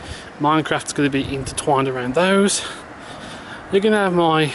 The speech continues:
almost daily Guild Wars two streams. I might mix, I'm gonna mix it up with a bit of DayZ. I might still do Guild Wars two streams daily. You know, it's like a couple of hours. I'm gonna fit some DayZ streams in, so if you guys are on DayZ,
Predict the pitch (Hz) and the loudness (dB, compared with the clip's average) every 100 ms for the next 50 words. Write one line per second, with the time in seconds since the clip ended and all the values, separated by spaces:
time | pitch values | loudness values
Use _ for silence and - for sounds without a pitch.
0 | - - 175 135 - 147 135 131 131 143 | -4 2 2 2 0 0 2 2 2 2
1 | 143 139 135 - 160 - 175 170 160 151 | 2 2 0 0 0 2 4 4 4 4
2 | 156 139 - 143 156 156 147 156 147 143 | 4 2 2 4 6 6 4 2 0 2
3 | 139 135 120 - - - - - - 135 | 4 2 0 -6 -10 -10 -10 -6 -2 -2
4 | 127 123 151 196 220 226 254 247 240 - | 0 0 2 4 6 6 6 4 2 0
5 | 208 202 185 170 165 156 - 156 139 - | 2 4 4 2 2 2 2 2 2 2
6 | 139 127 - - - - 131 127 156 160 | 2 2 2 0 2 2 4 4 4 4
7 | - - - - - - - - - - | 0 -2 -2 -4 -4 -4 -6 -6 -6 -8
8 | - 151 156 165 170 156 160 147 147 147 | -4 2 4 6 6 4 2 0 -2 2
9 | 151 160 - - - - 151 156 156 - | 4 4 2 -6 -12 -2 2 4 4 2
10 | 165 - 143 143 143 139 208 202 220 220 | -2 -2 0 2 2 4 2 2 4 4
11 | 202 220 202 170 - 151 143 135 139 135 | 4 2 2 0 -2 -2 0 0 0 -2
12 | 127 127 127 135 175 | -4 -4 -2 -2 0